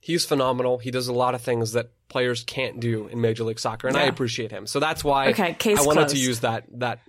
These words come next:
Speaker 1: discussion. But yeah, we'll, we'll close the case. Jordan's
Speaker 2: <laughs> I like
Speaker 1: literally
Speaker 2: that.
Speaker 1: closing her hands like a book. I think that's my signal to move us on. One more player from the Sporting Kansas City Chicago Fire draw. Cameron Duke. I mentioned his name once about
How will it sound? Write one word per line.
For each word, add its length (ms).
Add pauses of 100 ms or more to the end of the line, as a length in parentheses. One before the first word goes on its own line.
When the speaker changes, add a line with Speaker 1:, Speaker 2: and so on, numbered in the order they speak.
(140)
Speaker 1:
discussion. 460
But 80
yeah, 160
we'll, 180
we'll 140
close 240
the 60
case. 220
Jordan's 360
Speaker 2:
<laughs> 0
I 40
like 40
Speaker 1:
literally 240
Speaker 2:
that. 100
Speaker 1:
closing 300
her 80
hands 260
like 120
a 40
book. 300 (560)
I 100
think 160
that's 160
my 80
signal 280
to 80
move 180
us 140
on. 260 (320)
One 140
more 120
player 380 (160)
from 160
the 80
Sporting 300
Kansas 300
City 280
Chicago 360
Fire 300
draw. 320 (600)
Cameron 260
Duke. 380
I 80
mentioned 280
his 120
name 160
once 320
about 300